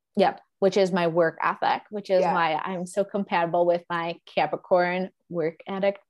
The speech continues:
Speaker 1: partner. So,
Speaker 2: Nice.
Speaker 1: <laughs>
Speaker 2: Love
Speaker 1: so
Speaker 2: it.
Speaker 1: it helped.
Speaker 2: Love it. Yeah.
Speaker 1: Um, but I do have three Pisces in my,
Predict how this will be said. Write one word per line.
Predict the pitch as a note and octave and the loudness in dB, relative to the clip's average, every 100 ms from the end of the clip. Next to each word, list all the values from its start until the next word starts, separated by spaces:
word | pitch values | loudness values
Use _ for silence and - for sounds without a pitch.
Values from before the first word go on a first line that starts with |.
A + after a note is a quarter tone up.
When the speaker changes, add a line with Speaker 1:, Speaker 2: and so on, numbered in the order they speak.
| - | -8
Speaker 1:
partner. | D4+ C4+ - - _ | -6 -4 -8 -12 _
So, | - - | -2 0
Speaker 2:
Nice. | - - | 2 4
Speaker 1:
<laughs> | B4 C5 C5+ - C#4 | 8 8 6 4 2
Speaker 2:
Love | B3 A3 F#3+ | 4 4 8
Speaker 1:
so | B3 | 6
Speaker 2:
it. | |
Speaker 1:
it | C#4 | 6
helped. | D4 A3+ - | 6 4 2
Speaker 2:
Love | C3 | -2
it. | - - | -6 -2
Yeah. | E4+ A#3+ | 4 6
Speaker 1:
Um, | G#3+ - | 4 2
but | A#3+ G#3 | 4 6
I | G#3 | 6
do | G3 G#3 | 6 2
have | G#3+ F#3+ F3+ | 4 0 0
three | F#3 F#3+ | 2 2
Pisces | F#3+ E3+ E3 F3 D#3+ - | 2 0 0 0 -2 -2
in | F3 F3+ | -2 -2
my, | E3+ D#3+ F3+ | -2 -4 -6